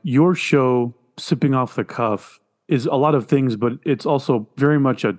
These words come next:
a tasting show. And I'd like to think that one of the similarities with our show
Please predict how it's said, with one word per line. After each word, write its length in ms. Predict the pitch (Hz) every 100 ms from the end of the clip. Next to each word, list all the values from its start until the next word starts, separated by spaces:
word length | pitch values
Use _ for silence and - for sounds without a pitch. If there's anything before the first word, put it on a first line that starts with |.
| _
a 60 | -
tasting 560 | - 147 131 - 95 85
show. 440 | - 107 90 82 _ _
And 320 | - 113 110 104 _
I'd 180 | 127 135
like 180 | 135 139
to 80 | 131
think 360 | - 139 131 -
that 200 | 117 107
one 160 | 127 131
of 100 | 123
the 100 | 113
similarities 920 | - 165 127 120 170 123 101 101 -
with 140 | - 110
our 200 | 185 185
show 440 | - 113 101 98